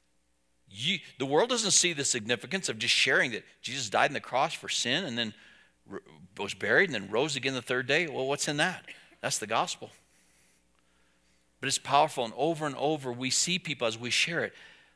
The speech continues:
their lives are transformed by the light of Jesus Christ. It's a miracle. You don't have to change it. If you try to change it and make it more palatable to lost people,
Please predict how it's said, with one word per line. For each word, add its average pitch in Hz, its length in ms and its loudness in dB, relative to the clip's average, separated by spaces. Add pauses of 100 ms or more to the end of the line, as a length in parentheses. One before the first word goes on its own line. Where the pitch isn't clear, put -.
their 120 120 -6
lives 143 440 -2
are 117 60 -8
transformed 135 960 -2
by 110 100 -2
the 107 140 -6
light 120 180 -4
of 110 100 -8
Jesus 120 380 -4
Christ. 95 460 -8 (760)
It's 135 200 0
a 135 60 -4
miracle. 127 600 -8 (960)
You 127 120 -6
don't 151 60 2
have 143 140 4
to 123 80 -12
change 165 400 2
it. 123 80 -2
If 120 80 -6
you 135 100 -6
try 147 160 2
to 139 100 0
change 170 420 2
it 131 100 0
and 123 160 -2
make 139 160 -2
it 127 60 -4
more 135 180 -2
palatable 135 800 0 (220)
to 139 100 0
lost 147 460 2
people, 120 500 -6